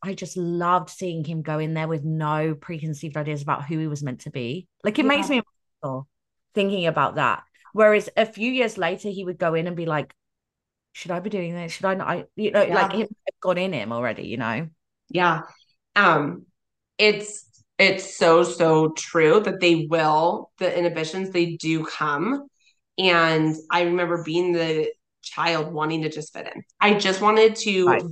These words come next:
Speaker 2: be like my friends. Like, what are they gonna do? What are they gonna wear? What? And then when I now watch my kids have those same things, it, it triggers me to be like,
Speaker 1: Mm.
Speaker 2: "We don't care. I don't care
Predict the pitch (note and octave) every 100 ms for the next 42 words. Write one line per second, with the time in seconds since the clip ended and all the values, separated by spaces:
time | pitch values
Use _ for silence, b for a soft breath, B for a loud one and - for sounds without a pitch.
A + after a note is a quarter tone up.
0 | D#3 F3 F3+ F3+ E3+ E3 D#3+ D#3 D3+ D3+
1 | D3+ D#3+ G#3 A3 A3+ G#3 F3+ G3+ F#3+ F#3
2 | D#3+ D#3 F#3 G#3 G#3 F#3+ F#3 F3 E3+ E3+
3 | E3 _ _ _ - E3+ - _ b b
4 | b b _ G3+ G3+ F3+ F3+ F3 E3+ E3
5 | E3+ E3 E3 E3 E3 D#3+ D#3+ E3 D3+ -
6 | F3+ E3+ E3 D#3+ D#3+ D#3 E3 D#3 F#3+ F3
7 | F3 F3 F3+ - _ _ _ _ G3+ G3+
8 | - G3 F#3 F4+ E4 A#3 - D#3 C3+ D3
9 | G#3+ C#4+ _ _ _ _ _ _ - G3+
10 | G3+ F3 D#3+ D3+ D3 C#3+ C3+ G#3+ F4+ B4
11 | G#3+ A#2+ D4+ - _ _ _ _ _ _
12 | _ F#3+ G#4 B4+ F#3+ A2 A3+ -